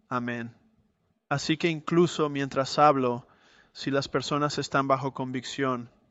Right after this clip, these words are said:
tal vez estén escuchando o leyendo esto en línea. Tal vez van a leer o escuchar esto dentro de cinco años.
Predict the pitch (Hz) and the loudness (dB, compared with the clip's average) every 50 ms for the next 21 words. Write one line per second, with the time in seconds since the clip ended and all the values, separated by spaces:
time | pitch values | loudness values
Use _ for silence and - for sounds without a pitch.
0 | _ _ _ _ - 143 139 135 139 139 135 - 143 - - - 143 139 135 135 | _ _ _ _ -2 0 0 2 2 0 0 -2 -4 -6 -4 -2 -2 -2 -2 -2
1 | 127 - - - 131 - - 143 139 139 139 139 131 127 127 127 127 127 - - | -4 -6 -8 -8 -8 -2 0 2 2 2 2 0 0 0 0 0 -2 -4 -6 -10
2 | _ _ - 135 127 127 123 123 - - 131 131 127 131 139 143 143 143 139 131 | _ _ -4 -2 0 0 0 -2 -2 -4 -4 -2 -2 0 0 0 0 0 0 0
3 | 131 131 139 135 - - - 127 123 123 123 - _ _ _ _ - 135 127 127 | 2 2 2 0 -2 -4 -2 -2 -2 -2 -4 -8 _ _ _ _ -8 -8 -6 -4
4 | 127 135 131 123 117 110 120 - _ _ _ _ _ _ _ _ _ _ _ _ | -4 -4 -4 -4 -6 -8 -10 -12 _ _ _ _ _ _ _ _ _ _ _ _
5 | - - 131 123 127 135 139 135 131 135 135 135 135 135 131 127 127 127 131 131 | -6 -4 -2 0 0 0 0 0 0 0 2 2 2 0 0 2 2 2 2 0
6 | 127 127 123 - - - 139 - - 143 135 131 131 131 - - - 127 120 120 | 0 -2 -4 -4 -6 -8 -10 -4 -2 0 0 2 0 -2 -4 -6 -6 -6 -4 -4
7 | 127 123 123 - 131 127 123 127 123 - - 143 135 123 - 131 123 120 123 120 | -4 -8 -8 -6 -4 -4 -2 -2 -4 -6 -6 -6 -6 -6 -2 0 0 0 0 -2
8 | 117 110 - - - - - | -6 -10 -12 -12 -14 -16 -18